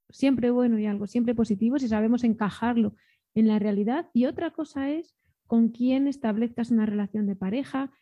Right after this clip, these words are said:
con quién, a quién tengas a tu lado en esa, en ese día a día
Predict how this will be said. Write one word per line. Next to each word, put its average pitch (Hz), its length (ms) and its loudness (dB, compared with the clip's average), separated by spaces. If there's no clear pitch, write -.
con 220 260 2
quién, 233 880 2
a 220 100 0
quién 254 180 0
tengas 240 300 -4
a 214 60 -6
tu 208 100 -6
lado 214 380 0
en 208 180 0
esa, 196 640 -2
en 214 140 0
ese 208 200 -2
día 196 220 -2
a 196 40 -4
día 285 300 -2